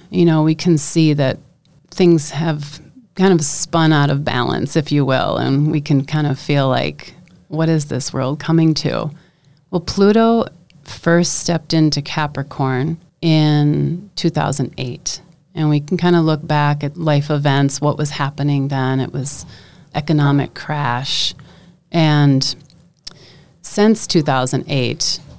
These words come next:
there's been, you know, kind of a, some astrologers would like to say an, an awakening, an awareness of what needs to be purified, what's not working, where are we not functioning with stability of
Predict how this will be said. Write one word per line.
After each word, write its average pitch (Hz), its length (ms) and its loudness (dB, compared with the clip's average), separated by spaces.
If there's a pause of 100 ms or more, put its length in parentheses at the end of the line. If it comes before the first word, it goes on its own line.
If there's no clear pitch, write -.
(120)
there's 156 300 2
been, 143 460 2
you 160 100 0
know, 139 180 0
kind 147 220 -2
of 143 160 0
a, 135 420 -4 (360)
some 175 260 4
astrologers 143 680 0
would 143 120 -2
like 135 200 -2
to 160 140 -4
say 131 720 -2 (120)
an, 160 140 4
an 151 240 0
awakening, 156 880 2
an 143 100 -2
awareness 143 720 2
of 156 140 -4
what 175 240 -2
needs 196 340 2
to 160 100 -2
be 143 220 -2
purified, - 1040 -6 (160)
what's 190 400 -2
not 196 320 0
working, 147 680 -4 (160)
where 170 340 0
are 175 160 2
we 160 220 4
not 147 540 2
functioning 147 960 -2 (160)
with 151 200 -6
stability 139 1000 0 (520)
of 135 600 -4